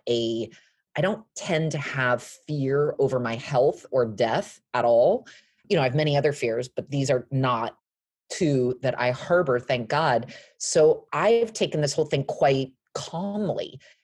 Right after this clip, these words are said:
And it's really been, for me, I had a blessing during covid.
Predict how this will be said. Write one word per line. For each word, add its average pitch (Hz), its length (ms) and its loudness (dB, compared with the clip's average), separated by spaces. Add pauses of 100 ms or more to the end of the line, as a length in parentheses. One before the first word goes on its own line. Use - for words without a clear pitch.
(180)
And 143 460 0
it's 151 200 -2
really 165 640 0 (220)
been, 147 300 2
for 143 240 -4
me, 143 600 -2
I 139 120 -4
had 160 260 -2
a 143 40 0
blessing 127 840 -2
during 117 300 -4
covid. 113 440 -2